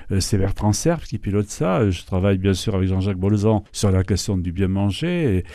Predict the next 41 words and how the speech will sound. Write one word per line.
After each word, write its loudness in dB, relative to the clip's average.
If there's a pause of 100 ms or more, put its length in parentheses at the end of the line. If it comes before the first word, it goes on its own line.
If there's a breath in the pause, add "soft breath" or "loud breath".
(200 loud breath)
et, -6
et, 2
et 2
d'autres 0
collègues 2
avec 2
lesquels 0
on 2
travaille 0
sur -4
le, -4
l'emploi. 2 (460 soft breath)
Euh, 0
avec, -2
euh, 2
Isabelle 0
Ferrer, 0
euh, 4
sur, 4
euh, 2 (380 loud breath)
euh, 2
l'économie 2
circulaire, -2
avec, 0
euh, 2 (380 loud breath)
Vincent, 4
euh, 2
Terrainoves. 0 (280 loud breath)
Voilà. 4 (140)
En 0
fait, 0
il 2
y 8
a 6
un 4
travail, 4
euh, 4 (180)
collaboratif 2
qui -4
se 0
fait, -2